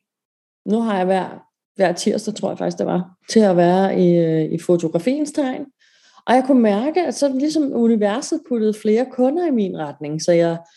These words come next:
jeg endte jo faktisk med at tjene det samme og mere, end jeg gjorde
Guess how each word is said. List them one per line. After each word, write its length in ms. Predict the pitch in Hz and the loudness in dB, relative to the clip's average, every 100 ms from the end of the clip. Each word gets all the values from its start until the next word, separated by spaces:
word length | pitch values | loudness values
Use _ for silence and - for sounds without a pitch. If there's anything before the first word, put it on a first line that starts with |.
| _ _ _ | _ _ _
jeg 160 | 185 165 | -2 0
endte 220 | 180 233 | 2 2
jo 60 | 311 | 0
faktisk 480 | 214 180 180 175 180 | -2 -6 -8 -8 0
med 340 | 175 185 214 - | 4 4 4 0
at 100 | 175 | -4
tjene 260 | - 190 202 | -2 0 -2
det 100 | 196 | -4
samme 420 | 170 151 202 202 | -6 -2 -2 0
og 60 | |
mere, 540 | 170 170 175 196 220 180 | 0 2 2 0 0 -4
end 140 | 180 | -2
jeg 120 | 175 | -4
gjorde 500 | 170 175 165 180 196 | -2 -4 0 0 0